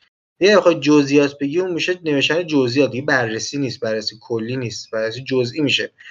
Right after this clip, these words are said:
شما توی پاراگراف اصلیمون، پاراگراف اصلیمون این کار رو انجام می‌دیم. اومدیم دو تا، سه تا ویژگی اصلی رو انتخاب کردیم، توی، اه، بررسیمون نوشتیم.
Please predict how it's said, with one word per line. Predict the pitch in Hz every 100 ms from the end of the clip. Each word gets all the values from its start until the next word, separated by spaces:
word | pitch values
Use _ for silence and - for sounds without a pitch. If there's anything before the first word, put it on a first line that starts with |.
| - _ _
شما | 135 123
توی | 160
پاراگراف | 156 135 120 135 165 165
اصلیمون، | 143 127 - 151 143
پاراگراف | 143 131 123 131
اصلیمون | 120 120 170 165
این | 120
کار | 110 104
رو |
انجام | 104 101 98
می‌دیم. | 101 107 _ _ _ _ _ _ _ _ _ _ _ _ - - - - _ -
اومدیم | 190 240 226 240 226
دو | 214 214
تا، | 214 202 196
سه | 185 -
تا | - 190 180 160
ویژگی | 143 131 131 147
اصلی | 135 120 120 147
رو |
انتخاب | 123 117 135 147
کردیم، | 170 165 165 170 165 - - _ _
توی، | - 156
اه، | 147 127 120 110 85 131 123 113 104 98 - 131
بررسیمون | 127 123 123 156 139 123
نوشتیم. | 127 160 - 185 190